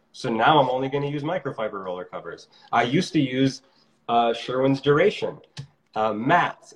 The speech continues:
That was my standard paint. And I thought, "Well, that's a fine wall paint," until I used, uh, flat Designer Edition Emerald. And I'm like, "Well, that looks a whole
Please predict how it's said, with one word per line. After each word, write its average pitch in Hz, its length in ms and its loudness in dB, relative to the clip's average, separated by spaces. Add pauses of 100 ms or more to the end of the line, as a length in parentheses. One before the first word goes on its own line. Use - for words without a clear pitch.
That 95 160 -10
was 110 160 -10
my 117 120 -6
standard 131 480 -6
paint. 202 340 -6
And 101 100 -10
I 110 60 -6
thought, 123 240 0
"Well, 131 80 2
that's 165 220 0
a 196 100 0
fine 113 640 0 (380)
wall 98 320 -2
paint," 160 440 -4 (240)
until 123 400 -2
I 131 100 2
used, 135 480 2
uh, 117 180 2
flat 127 400 2
Designer 135 380 2
Edition 156 280 0
Emerald. 147 360 0
And 104 80 -2
I'm 110 100 -2
like, 117 200 -2
"Well, 151 360 2 (340)
that 165 300 2
looks 156 300 -6
a 135 40 -6
whole 123 420 -4